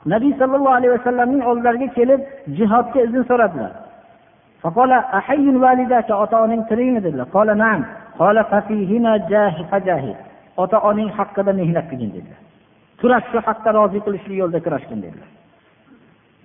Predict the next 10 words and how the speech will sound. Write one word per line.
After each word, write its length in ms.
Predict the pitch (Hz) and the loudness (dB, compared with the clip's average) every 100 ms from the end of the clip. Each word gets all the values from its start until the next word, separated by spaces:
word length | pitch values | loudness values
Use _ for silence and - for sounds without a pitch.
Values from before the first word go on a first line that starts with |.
| - - - _ _ _ | -20 -20 -20 _ _ _
Sihoh 280 | 180 214 240 | 0 0 0
Sutana 340 | - 220 220 247 214 - - - _ - | 0 0 2 0 -4 -14 -20 -20 _ -8
hammasida 420 | 196 226 202 196 | -2 -2 -2 -4
keltirilgan, 600 | 190 202 165 175 160 151 135 - | -2 -2 -2 -4 -2 -2 -4 -6
Muvatto 440 | 143 160 190 185 202 | -4 0 0 0 0
ibn 240 | 190 175 175 | 0 -2 -2
Malikdan 420 | 170 165 160 170 160 | 0 0 -2 -2 -2
boshqasida. 480 | - - - 92 - - - _ _ _ _ _ _ _ _ _ _ _ _ - | -4 -6 -10 -14 -18 -20 -20 _ _ _ _ _ _ _ _ _ _ _ _ -2
Bir 160 | 156 262 | 0 0
kishi 240 | - 262 | 0 0